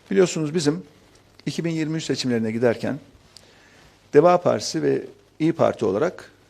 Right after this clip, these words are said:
başka partilerle de beraber üzerinde mutabık kaldığımız bir anayasa değişiklik metni var.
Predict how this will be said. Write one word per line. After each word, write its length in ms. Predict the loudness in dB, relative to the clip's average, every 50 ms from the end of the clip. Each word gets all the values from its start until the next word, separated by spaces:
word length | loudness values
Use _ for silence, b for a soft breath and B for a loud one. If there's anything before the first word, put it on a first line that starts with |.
| _ _ _ -2
başka 260 | -2 -2 0 0 -2
partilerle 500 | 0 2 0 0 0 -2 -4 -2 -2 -4
de 100 | -4 -2
beraber 560 | 0 0 2 0 0 -2 -4 -6 -6 -12 -16 -12 -8
üzerinde 320 | -6 -2 -2 -2 -2 -2 -2
mutabık 440 | -4 -2 0 0 0 0 -4 -4
kaldığımız 400 | 0 0 0 0 -2 -4 -8 -6
bir 240 | -6 -8 -6 -2 -2
anayasa 320 | 0 0 0 -2 -2 -2 -2
değişiklik 440 | -2 -2 -2 -4 -10 -10 -12 -6
metni 240 | -6 -6 -6 -4 -6
var. 280 | -6 -6 -8 -12 -20